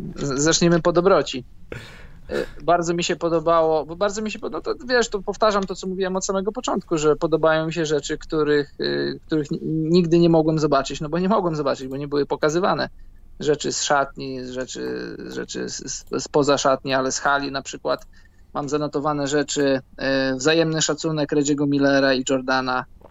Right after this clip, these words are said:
e, wzajemny szacunek Jordana i, i z-, graczy Jazz z podkreśleniem Stocktona i Malona. To na przykład jak wychodził z sali konferencyjnej, a wchodzili Malone ze Stocktonem, y,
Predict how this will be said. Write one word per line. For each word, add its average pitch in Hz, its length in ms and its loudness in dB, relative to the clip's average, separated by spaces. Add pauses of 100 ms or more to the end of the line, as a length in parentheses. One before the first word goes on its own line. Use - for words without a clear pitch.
(340)
e, 131 200 4
wzajemny 156 480 4
szacunek 147 540 2
Jordana 143 640 4
i, 139 560 0
i 139 80 6
z-, 135 160 -2
graczy 139 360 2
Jazz 127 360 2
z - 60 -6
podkreśleniem 127 720 -4
Stocktona 135 560 0
i 131 60 0
Malona. 131 500 2 (380)
To - 100 6
na 139 100 4
przykład 135 340 0
jak 131 140 0
wychodził 139 380 0
z - 60 -6
sali 135 220 0
konferencyjnej, 135 720 -2
a 131 120 2
wchodzili 135 360 -6
Malone 135 280 0
ze 131 100 -4
Stocktonem, 135 720 -2
y, 127 120 -6